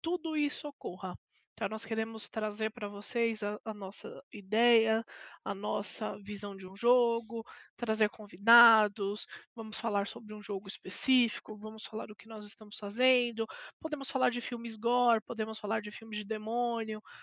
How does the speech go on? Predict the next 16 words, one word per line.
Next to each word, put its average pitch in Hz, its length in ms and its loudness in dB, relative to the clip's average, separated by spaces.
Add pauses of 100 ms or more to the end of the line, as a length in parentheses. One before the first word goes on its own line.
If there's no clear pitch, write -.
(220)
é, 202 400 0
é 202 60 -2
o 196 120 -6
que - 80 -8
eu 208 60 -2
sei 208 220 -2
falar, 226 380 8
<laughs> 269 640 8 (200)
podemos 226 300 4
falar 262 220 10
sobre 277 220 -2
outras 302 280 0
coisas 294 380 6
também. 214 260 -4
Tudo 330 220 0
isso, 320 200 0